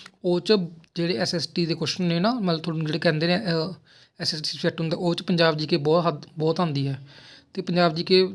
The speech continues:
ਜਿਹੜੇ ਕੁਐਸਚਨ ਆਏ ਸੀ, ਉਹ most previous year repeated question ਨੇ। In fact, ਜਿਹੜੀ ਪੰਜਾਬੀ ਆਈ ਹੈ, ਉਹ ਵੀ ਪ੍ਰੀਵੀਅਸ ਈਅਰ ਕੁਐਸਚਨ ਰਿਪੀਟਿਡ ਨੇ।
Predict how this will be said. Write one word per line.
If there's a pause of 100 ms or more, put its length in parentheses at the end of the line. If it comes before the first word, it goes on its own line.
(160)
ਜਿਹੜੇ
ਕੁਐਸਚਨ
ਆਏ
ਸੀ,
ਉਹ
most
previous
year
repeated
question
ਨੇ। (720)
In
fact,
ਜਿਹੜੀ
ਪੰਜਾਬੀ
ਆਈ
ਹੈ,
ਉਹ
ਵੀ
ਪ੍ਰੀਵੀਅਸ
ਈਅਰ
ਕੁਐਸਚਨ
ਰਿਪੀਟਿਡ
ਨੇ।